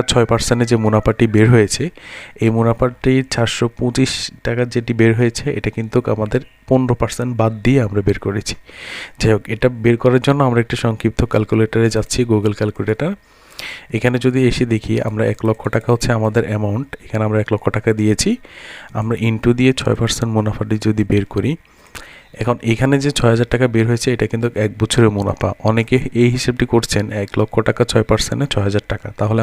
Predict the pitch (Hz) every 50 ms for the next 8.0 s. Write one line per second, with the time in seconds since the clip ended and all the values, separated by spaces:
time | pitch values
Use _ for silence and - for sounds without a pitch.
0 | 113 113 120 123 117 110 120 127 135 - - 110 104 - - 110 - 113 104 -
1 | - - - 107 - - _ - 107 101 104 104 95 101 101 - - 98 98 95
2 | - - - 196 - - - - - - - - - - - - - - - 113
3 | - 127 123 - - 139 127 120 113 - 117 120 - - - 123 - 131 127 -
4 | 139 131 117 110 104 104 110 113 113 - - 104 101 98 - 107 110 113 - 113
5 | 110 - 120 117 120 117 110 101 95 - - - 117 123 - - 113 101 98 92
6 | - 113 139 - - 104 101 - 113 - - - 110 104 - - 113 113 110 107
7 | 107 110 104 104 98 95 - - - 107 110 - 110 104 104 101 - 104 - -